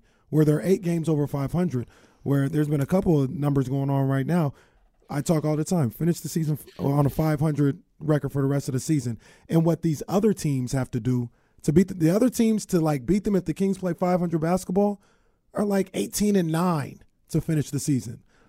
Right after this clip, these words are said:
Like, they've gotta play pretty damn good if the Kings are just average. And they've done that because of the, the buffer that they've created at this point,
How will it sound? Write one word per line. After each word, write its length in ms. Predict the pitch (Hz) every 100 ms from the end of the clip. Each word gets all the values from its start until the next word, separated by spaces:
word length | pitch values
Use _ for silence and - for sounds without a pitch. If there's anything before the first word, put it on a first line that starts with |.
| _
Like, 180 | 190 190
they've 180 | 196 214
gotta 240 | 220 196
play 360 | 190 190 175 160 _ _ -
pretty 460 | - 226 226 214
damn 320 | 196 190 185
good 380 | 160 196 151 131 - _ _ -
if 120 | 151
the 100 | 156
Kings 260 | - 185 156
are 80 |
just 220 | 139 156 -
average. 580 | 160 151 - - - _ _ _
And 120 | 151 165
they've 160 | 165
done 220 | 143 214
that 220 | 170 151 165
because 280 | 139 165
of 120 | 147 135
the, 160 | 135
the 120 | 147
buffer 420 | 123 120 202 156 135
that 140 | 131
they've 160 | 131 127
created 440 | 135 139 135 131 - _ _ -
at 180 | 147
this 160 | - 151
point, 400 | - 151 139 -